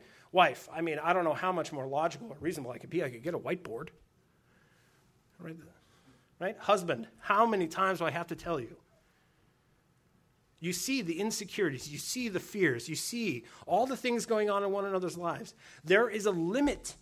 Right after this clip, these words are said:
to what your words can accomplish. There is no limit to what God, by his Spirit, can accomplish in one another.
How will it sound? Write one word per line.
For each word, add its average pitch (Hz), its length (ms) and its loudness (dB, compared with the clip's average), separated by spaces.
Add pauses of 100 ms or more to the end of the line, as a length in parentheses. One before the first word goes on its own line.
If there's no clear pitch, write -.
(140)
to 190 100 0
what 196 200 4
your 196 100 2
words 190 280 4
can 160 120 -2
accomplish. - 600 0 (120)
There 190 220 6
is 160 300 4
no 120 300 4
limit 220 440 2 (160)
to 185 100 -2
what 170 200 4
God, 214 340 0 (240)
by 214 220 4
his 226 160 -2
Spirit, 139 400 -4
can 156 120 -6
accomplish 156 440 -4
in 139 160 -2
one 135 160 -2
another. 120 360 -8